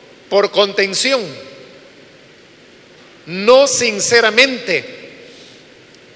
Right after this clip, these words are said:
pensando añadir aflicción a mis prisiones.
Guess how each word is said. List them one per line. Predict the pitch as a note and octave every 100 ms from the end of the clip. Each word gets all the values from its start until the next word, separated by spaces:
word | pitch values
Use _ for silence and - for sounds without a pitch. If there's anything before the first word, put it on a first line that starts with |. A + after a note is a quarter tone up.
| -
pensando | G#3 A#3 A3 - D#4+ D#4+ D4 A#3+ A#3 A#3
añadir | G3 G3 G3+ B3+ B3 G3 G#3+
aflicción | F#3+ F#3 F#3+ - - B3 A#3
a | G3+
mis | F3+ -
prisiones. | F#3+ - G#3+ A#3 G#3 C#3+ - -